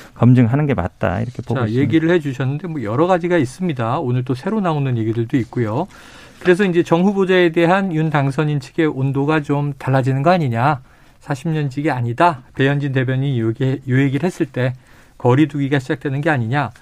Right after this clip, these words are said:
Speaker 2: 근데 문제는 이제 지방선거를 앞두고 국민의힘 내부에서도 좀 공개적인 사퇴 요구가 나오고 있어요.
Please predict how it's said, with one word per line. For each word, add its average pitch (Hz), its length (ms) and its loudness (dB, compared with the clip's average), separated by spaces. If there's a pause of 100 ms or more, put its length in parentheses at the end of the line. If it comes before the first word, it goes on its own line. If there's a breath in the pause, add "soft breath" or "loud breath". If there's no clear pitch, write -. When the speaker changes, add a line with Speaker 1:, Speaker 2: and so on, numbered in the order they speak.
(340 soft breath)
Speaker 2:
근데 190 120 0
문제는 185 340 2
이제 151 360 6
지방선거를 170 520 2
앞두고 175 240 -4
국민의힘 185 540 2
내부에서도 190 800 4
좀 156 240 2
공개적인 135 500 0
사퇴 - 380 -8
요구가 139 580 -2
나오고 123 340 -2
있어요. 120 460 -2